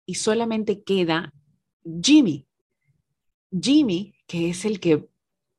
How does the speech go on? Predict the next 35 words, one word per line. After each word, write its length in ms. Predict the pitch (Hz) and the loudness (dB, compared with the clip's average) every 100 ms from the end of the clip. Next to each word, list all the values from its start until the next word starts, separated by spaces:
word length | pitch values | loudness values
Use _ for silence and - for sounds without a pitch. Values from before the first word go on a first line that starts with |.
| _ | _
va 440 | 156 180 185 202 | -2 0 0 -2
a 180 | - 170 | -4 -4
tener 300 | - 170 180 | 0 0 0
que 80 | 180 | -2
enfrentar 540 | 214 196 165 151 202 | -4 -4 -6 -4 -4
al 100 | 214 | -4
fin 160 | 190 214 | -4 -4
y 80 | 208 | -2
al 140 | 202 | -2
cabo 400 | 202 220 175 170 - - _ _ - | -2 0 0 -4 -8 -20 _ _ -2
los 580 | 165 160 156 - - - | 2 2 0 -6 -8 -10
ochenta 560 | 151 151 165 165 151 | -10 -4 -2 0 -2
y 120 | 143 160 | -2 -2
seis 340 | 220 226 214 | 0 -2 -2
años 580 | 226 214 208 208 214 - | -2 0 -2 -2 -4 -12
de 340 | 160 165 170 185 | -2 0 0 -2
prisión 520 | 170 156 - 190 190 | -2 -2 -2 -2 -2
que 80 | 185 | -6
se 160 | - 160 | -4 -2
va 60 | |
a 80 | 156 | -2
comer 420 | 185 180 170 - _ _ _ _ _ _ _ _ _ _ _ _ _ _ _ _ _ _ | -2 0 -2 -6 _ _ _ _ _ _ _ _ _ _ _ _ _ _ _ _ _ _
de 160 | 170 165 | 0 0
una 160 | 196 | 0
manera 580 | 220 196 202 226 240 - _ _ _ | -2 -2 0 -2 -2 -8 _ _ _
redentora, 960 | 214 170 165 156 156 156 269 - - _ | -16 -8 -4 -2 -2 0 0 -2 -10 _
¿no? 240 | 175 165 180 190 | -8 -6 -4 -2
A 140 | 175 | -2
manera 300 | 170 165 185 | -2 -2 -2
de 80 | 254 | -2
redención, 800 | 233 190 151 147 - 262 165 - | -2 -4 -4 -4 -2 -2 -4 -8
porque 220 | - - 156 | -10 -6 -2
lo 120 | 156 | -2
está 160 | - | -4
haciendo 520 | 202 - 240 254 - | -8 -4 -2 -2 -4